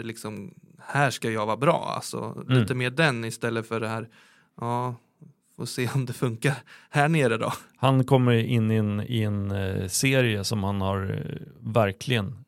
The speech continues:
Speaker 2: levererat på tidigare och vill göra det igen och vill ta sig uppåt,
Speaker 1: Mm.
Speaker 2: skulle jag tro.
Speaker 1: Vad tror du om hans roll i laget framöver då? Liksom, kommer han ha, få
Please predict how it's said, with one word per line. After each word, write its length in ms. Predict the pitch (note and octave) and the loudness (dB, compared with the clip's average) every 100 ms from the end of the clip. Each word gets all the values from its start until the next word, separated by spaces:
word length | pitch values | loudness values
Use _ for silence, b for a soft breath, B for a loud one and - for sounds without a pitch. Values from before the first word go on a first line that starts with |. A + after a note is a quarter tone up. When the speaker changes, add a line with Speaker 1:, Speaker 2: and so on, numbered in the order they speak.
| _ | _
Speaker 2:
levererat 680 | A#2 A2+ A2+ A#2+ A#2 G#2 - | 2 2 4 2 2 0 -4
på 100 | A2 | -6
tidigare 600 | - G#2 G#2+ A2+ A2 - | -2 -2 0 -2 -2 -8
och 340 | - _ - A2 | -18 _ -4 -2
vill 140 | G#2 | 2
göra 260 | A2 G#2 G2+ | 2 4 2
det 120 | G#2 | 0
igen 500 | G#2 A#2+ C3+ B2+ A2+ | 2 4 4 4 0
och 380 | - A2+ - A#2 | -2 -4 -4 -4
vill 240 | A2+ A2 G#2+ | -2 -4 -4
ta 220 | C3 A#2 | -2 0
sig 160 | B2+ | 0
uppåt, 460 | G#2+ - G#2 - - | -2 -4 -8 -8 -2
Speaker 1:
Mm. 220 | C3+ A#2+ A2+ | 0 0 -2
Speaker 2:
skulle 200 | - G#2 | -6 -4
jag 100 | G#2 | -2
tro. 220 | A#2 - - | -4 -4 -4
Speaker 1:
Vad 200 | C3 B2+ | -4 -2
tror 240 | D3+ D#3+ | -2 0
du 80 | D#3 | 0
om 140 | C3+ | 0
hans 400 | C3 B2+ B2 - C3 | -2 -2 -4 -4 -2
roll 360 | C#3 D3+ C#3 | 2 2 2
i 20 | |
laget 460 | B2+ B2+ B2 A#2+ - - | 2 2 2 -2 -8 -4
framöver 460 | C3 B2+ C#3+ D3 B2+ | -2 0 2 2 2
då? 160 | A2+ A2 | 0 -2
Liksom, 340 | A#2 - A2+ | -4 -6 -8
kommer 240 | - B2 | -4 -2
han 140 | B2 B2 | -2 -4
ha, 80 | C3+ - _ _ C#3+ | -8 -12 _ _ -4
få 320 | D3+ C#3+ | -2 -2